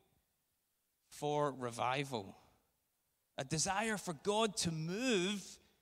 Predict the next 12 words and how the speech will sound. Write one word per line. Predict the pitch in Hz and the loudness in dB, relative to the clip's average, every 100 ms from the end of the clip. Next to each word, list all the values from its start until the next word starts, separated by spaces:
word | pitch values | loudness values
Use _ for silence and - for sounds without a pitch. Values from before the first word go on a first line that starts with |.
| _ - | _ -8
as | - | -4
he | 165 - - - | -2 -2 -2 -4
has | 208 185 - | -2 -2 -2
done | 190 147 117 104 - _ _ _ _ | 0 0 -4 -14 -20 _ _ _ _
in | 147 | -10
history, | 131 170 - - - 147 104 98 - _ _ _ _ _ _ _ _ _ _ _ _ _ _ _ _ _ _ - _ _ _ | -6 0 0 0 -2 -2 -4 -6 -20 _ _ _ _ _ _ _ _ _ _ _ _ _ _ _ _ _ _ -20 _ _ _
that | - 151 | -10 -8
many | 139 165 185 185 147 120 107 _ _ _ _ _ - | -4 0 2 2 0 -2 -8 _ _ _ _ _ -18
would | 127 | -10
be | 131 | -6
swept | - - 147 156 - - | -6 -6 -6 -6 -8 -4
up | 139 - | -4 -4